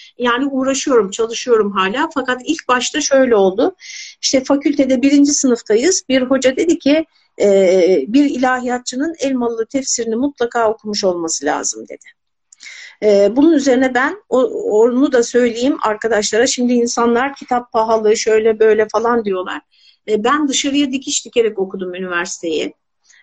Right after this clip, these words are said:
Ee, babam çünkü "Ben karşılayamam." dedi. Emekliydi, bir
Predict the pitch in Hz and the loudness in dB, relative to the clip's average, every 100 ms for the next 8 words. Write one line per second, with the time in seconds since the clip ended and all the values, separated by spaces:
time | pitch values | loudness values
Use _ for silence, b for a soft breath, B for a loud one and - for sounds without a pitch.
0 | - 208 196 190 196 220 233 240 240 226 | -6 -2 0 2 2 2 0 -2 -6 -4
1 | 220 226 220 220 214 240 233 233 190 185 | -2 -2 -2 -2 -2 0 0 0 -2 -2
2 | 165 202 220 214 208 208 214 196 208 202 | -2 -2 -2 -2 -4 -4 -4 -2 -2 0
3 | 214 | -2